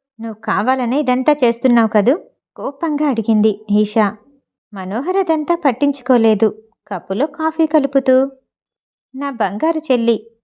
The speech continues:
హాస్పిటల్లో రాత్రి పగలు కష్టపడి చాలా అలసిపోతుంది. ఆ కళ్ళు చూడు, ఎంత నీరసంగా కనపడుతున్నాయో. ఈ కాఫీ తాగు, రిలాక్స్ అవుతావు,"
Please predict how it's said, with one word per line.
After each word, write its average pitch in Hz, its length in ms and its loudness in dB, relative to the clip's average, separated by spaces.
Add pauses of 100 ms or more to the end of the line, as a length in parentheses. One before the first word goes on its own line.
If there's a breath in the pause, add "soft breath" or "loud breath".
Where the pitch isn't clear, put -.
(260)
హాస్పిటల్లో 302 640 -2
రాత్రి 294 400 0
పగలు 285 340 2
కష్టపడి 254 580 0 (400)
చాలా 254 420 -4
అలసిపోతుంది. 240 920 0 (380)
ఆ 220 60 -8
కళ్ళు 208 340 -4 (100)
చూడు, 254 260 0 (300)
ఎంత 247 260 -4
నీరసంగా 277 560 2
కనపడుతున్నాయో. 262 840 2 (340)
ఈ 294 40 2
కాఫీ 302 380 2
తాగు, 302 460 2 (220)
రిలాక్స్ 208 480 -4
అవుతావు," 269 360 2